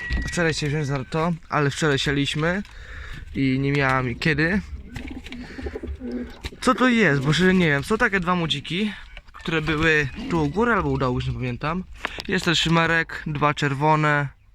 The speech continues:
e, dwa, dwa, tu czerwony, tu czerwony. Tam taka biała główka.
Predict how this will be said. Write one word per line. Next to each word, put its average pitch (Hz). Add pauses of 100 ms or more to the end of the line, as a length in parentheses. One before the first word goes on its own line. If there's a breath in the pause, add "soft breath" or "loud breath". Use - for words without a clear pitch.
(160)
e, 127
dwa, 131
dwa, 107
tu 135
czerwony, 131
tu 131
czerwony. 135 (340 loud breath)
Tam 156
taka 147
biała 131
główka. 175